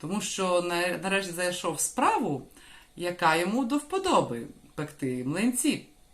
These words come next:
Його вже й вмовляли відкрити пекарню, кондитерську в місті, але йому дуже подобалося самотнє життя на маяку. Але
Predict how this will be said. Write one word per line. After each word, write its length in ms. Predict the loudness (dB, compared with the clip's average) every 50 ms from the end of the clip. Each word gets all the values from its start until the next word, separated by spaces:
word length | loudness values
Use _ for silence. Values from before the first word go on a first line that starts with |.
| -20 -20 -20 -20 -20 -20 -20 -20 -20 -20 -20 -20 -20 -12 -6
Його 360 | -4 -2 0 0 2 2 2
вже 180 | 2 2 2 2
й 60 | 2
вмовляли 640 | 2 2 0 -2 0 2 6 8 8 8 8 6 0
відкрити 560 | -4 -6 -6 -6 -6 -4 -2 -2 -2 -4 -6
пекарню, 840 | -6 -4 -6 -6 -2 2 6 6 8 6 6 4 0 -4 -6 -8
кондитерську 1160 | -4 -4 -2 -2 -2 -2 -2 -2 -2 -2 -2 -2 -4 -4 -4 -6 -10 -10 -6 -2 -2 0 0 -2
в 120 | -2 -4
місті, 480 | -2 -2 -2 -2 -2 -6 -8 -10 -10 -10 -12 -14 -18 -20 -12 -6
але 480 | -2 -2 0 2 4 4 2 2 0 -6 -12 -16 -10
йому 260 | -8 -6 -4 -2 -2
дуже 240 | -2 -2 -2 -2 -4
подобалося 640 | -4 -4 -2 -2 -2 -2 -2 -6 -6 -8 -6 -6 -4
самотнє 500 | -4 -2 -2 -2 -2 -4 -4 -6 -10 -10
життя 540 | -10 -12 -10 -6 -2 0 0 0 -2 -6 -8 -8
на 100 | -6 -4
маяку. 500 | -4 -4 -4 -6 -8 -10 -12 -16 -18 -18 -20 -20 -20 _ _ -20 -20 -20 -20 -20 -20 -20 -20 -20 -20 -20 -20 -20 -20 -20 -20 _ -4 -2
Але 300 | -2 0 -2 -2 -4